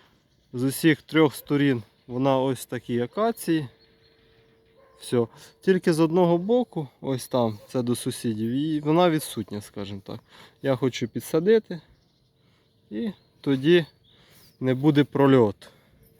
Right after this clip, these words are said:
На цьому точку в мене всі восьмирамочні вулики. Всі, тільки ось, е, один.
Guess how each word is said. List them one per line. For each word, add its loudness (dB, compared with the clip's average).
На 4
цьому 4
точку 6
в 6
мене 4
всі 0
восьмирамочні 2
вулики. -4
Всі, -2
тільки 4
ось, 0
е, 2
один. 0